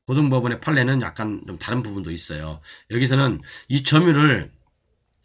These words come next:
이 직접점인지, 그죠? 이것보다는 이 지방법원에서 얘기하는 점유란, 점유의 의미에 대해서는, 그죠?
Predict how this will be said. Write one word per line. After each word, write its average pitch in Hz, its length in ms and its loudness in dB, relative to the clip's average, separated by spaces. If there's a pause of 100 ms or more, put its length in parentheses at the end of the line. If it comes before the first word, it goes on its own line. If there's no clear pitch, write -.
(520)
이 165 280 2
직접점인지, 151 1040 2 (100)
그죠? 139 380 -4 (380)
이것보다는 127 640 0 (300)
이 156 220 0
지방법원에서 165 640 2
얘기하는 127 420 2 (320)
점유란, 123 680 0
점유의 135 340 0
의미에 120 300 2
대해서는, 92 560 -8
그죠? 131 360 -6